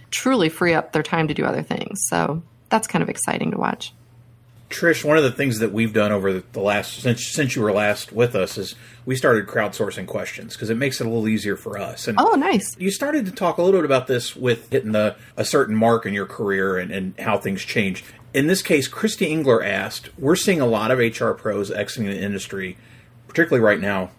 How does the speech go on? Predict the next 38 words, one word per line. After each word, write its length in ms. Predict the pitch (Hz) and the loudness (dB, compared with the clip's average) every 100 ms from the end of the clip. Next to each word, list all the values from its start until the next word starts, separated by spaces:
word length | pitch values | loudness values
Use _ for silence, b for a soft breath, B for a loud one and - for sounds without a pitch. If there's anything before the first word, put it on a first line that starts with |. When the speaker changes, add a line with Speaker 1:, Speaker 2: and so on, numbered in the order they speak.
| - | -12
Speaker 2:
with 160 | 104 - | -12 -10
the 80 | - | -6
pandemic 600 | 120 98 95 92 90 92 | 0 2 2 0 -4 -6
and 160 | 92 - | -10 -10
because 320 | 98 - 110 | -10 2 2
of 60 | 107 | 2
the 40 | |
pandemic. 560 | 95 107 95 92 - - - - - - - - | -4 -6 -6 -8 -10 -12 -20 -20 -20 -20 -20 -12
How 200 | 127 151 | -2 2
do 60 | 180 | 2
we 240 | 180 170 - 117 | 2 -2 -10 0
get 240 | 139 - | 0 0
people 400 | - 131 123 120 | -6 -4 -2 -2
in 160 | 117 123 | 0 0
H 260 | 117 - | 0 -2
R 380 | 113 98 98 95 - | -4 -4 -4 -6 -12
excited 520 | - - - 113 107 | -12 -6 2 4 4
again 420 | 95 95 95 95 - | 0 -4 -4 -4 -6
about 280 | 92 95 92 | 0 0 0
what 200 | 101 - | -4 -6
we 120 | 101 | -8
do?" 220 | 92 - - - - - - - - - - _ - - - | -10 -12 -14 -20 -20 -20 -20 -20 -20 -20 -20 _ -20 -16 -2
Speaker 1:
I 160 | 214 | -2
think 520 | 208 - 240 240 240 | -2 -2 0 0 0
you 140 | 208 202 | 0 0
have 440 | 185 190 196 - | 0 -2 -2 -2
to 140 | - 202 | -6 -2
take, 380 | 202 185 - - | 0 0 -2 -2
well, 380 | 196 160 180 - - _ _ | 2 2 -2 -10 -20 _ _
to 120 | - | 0
my 60 | 190 | 2
earlier 240 | 196 190 | 4 2
point, 240 | 190 - | 2 -2
take 220 | - 220 220 | 0 0 2
things 180 | 185 | 0
off 160 | 175 170 | 0 0
their 100 | 180 | -2
plate. 360 | - 170 170 | 0 -2 -2